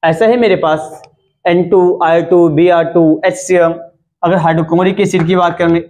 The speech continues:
एच सी एम, ये भी आपस में क्या होते हैं, जुड़ करके रहते हैं। But सर हमने तो ऐसा भी तो देखा ना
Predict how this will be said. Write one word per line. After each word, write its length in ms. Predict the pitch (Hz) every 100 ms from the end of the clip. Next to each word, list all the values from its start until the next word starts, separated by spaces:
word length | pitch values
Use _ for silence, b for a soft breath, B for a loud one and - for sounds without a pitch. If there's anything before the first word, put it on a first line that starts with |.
| 175
एच 140 | 165
सी 200 | - 175
एम, 240 | 160 170 175 - _ _ _
ये 180 | 185 254
भी 120 | 262
आपस 300 | 254 247 202 208
में 120 | 196
क्या 100 | 202
होते 180 | 196 240
हैं, 400 | 339 - - _ _ -
जुड़ 300 | 170 143 180
करके 240 | 151 113 117
रहते 240 | 117 -
हैं। 180 | - _ _ _ _ _ _ _ _ _ _ -
But 160 | 123 147
सर 600 | 147 190 233 131 - - -
हमने 200 | 151 180
तो 120 | -
ऐसा 320 | 185 165 226
भी 80 | 254
तो 120 | 277
देखा 300 | 202 180 170
ना 200 | 185 262